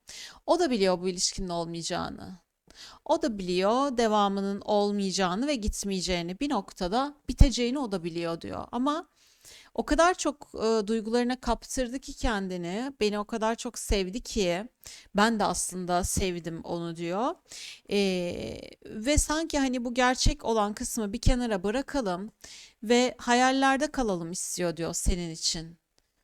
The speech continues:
Ama ortada bir gerçek var. Bunu görmezden geliyor diyor sa-, at-, e, senin için. Her şeyi bir kenara bırakamayız. Burada gerçekte olan bazı şeyler var. Bunlar yok gibi hareket edemeyiz. Tamam, duygularımız var.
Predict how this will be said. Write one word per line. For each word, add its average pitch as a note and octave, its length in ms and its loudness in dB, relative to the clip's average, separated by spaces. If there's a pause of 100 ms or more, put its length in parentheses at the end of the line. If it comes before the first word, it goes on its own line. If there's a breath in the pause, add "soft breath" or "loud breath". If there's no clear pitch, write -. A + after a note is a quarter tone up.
(200)
Ama C4 200 2
ortada C#4 340 -2
bir B3 120 -6
gerçek A#3 600 2
var. F3 360 -2
Bunu G#3 180 -4
görmezden G#3+ 760 -2
geliyor E3 400 -4
diyor E3 240 -8
sa-, - 160 -8
at-, - 340 -10
e, - 640 -8
senin F#3 360 -4
için. E3+ 480 -6 (540 loud breath)
Her D#4+ 180 2
şeyi C#4+ 260 -2
bir C4+ 60 -8
kenara C#4 380 0
bırakamayız. B3 640 0 (120)
Burada A#3+ 220 0
gerçekte A3+ 600 0
olan G#3 520 0
bazı F#3 280 0
şeyler F3+ 480 0
var. F#3 300 -2 (460 loud breath)
Bunlar A#3 320 2
yok A3 320 0
gibi G#3 140 -4
hareket G3+ 400 -2
edemeyiz. F#3 420 -4
Tamam, G#3+ 400 -2
duygularımız G3+ 760 -2
var. G#3 240 0